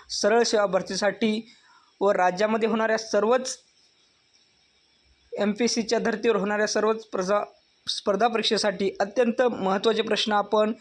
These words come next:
एमआर अकॅडमी YouTube चॅनलच्या माध्यमातून आपल्या मोबाईलच्या नोटिफिकेशन माध्यमातून आपल्यापर्यंत नक्कीच पोहोचू. हा व्हिडिओ नका सर्वांनी शेवटपर्यंत पहा. व्हिडिओ आवडल्यास व्हिडिओला लाईक आणि एमआर अकॅडमी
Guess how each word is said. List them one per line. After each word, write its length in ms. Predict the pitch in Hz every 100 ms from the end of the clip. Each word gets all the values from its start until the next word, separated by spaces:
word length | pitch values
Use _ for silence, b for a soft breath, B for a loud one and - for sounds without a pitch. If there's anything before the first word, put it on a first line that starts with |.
| B -
एमआर 280 | 196 220 226
अकॅडमी 500 | 220 220 220 226 220 180
YouTube 240 | 196 208
चॅनलच्या 380 | 214 214 220 208
माध्यमातून 680 | 190 175 196 208 202 226 220
आपल्या 300 | 170 175 208
मोबाईलच्या 440 | 202 196 202 196 202
नोटिफिकेशन 560 | 185 202 190 196 202
माध्यमातून 540 | 196 185 180 185 180 196
आपल्यापर्यंत 540 | 175 185 180 185 196 - B B
नक्कीच 480 | 190 190 190 269 -
पोहोचू. 440 | - 190 190 175 185 B B
हा 200 | - 208
व्हिडिओ 260 | 214 220 226
नका 440 | 214 202 220 220
सर्वांनी 500 | 202 - 208 226 233
शेवटपर्यंत 540 | 247 - 214 220 254 208
पहा. 200 | 190 196
व्हिडिओ 280 | 185 190 226
आवडल्यास 400 | 220 233 233 202
व्हिडिओला 300 | 196 202 196
लाईक 340 | 208 226 220
आणि 200 | 208 190
एमआर 220 | 190 202
अकॅडमी 460 | 208 208 202 220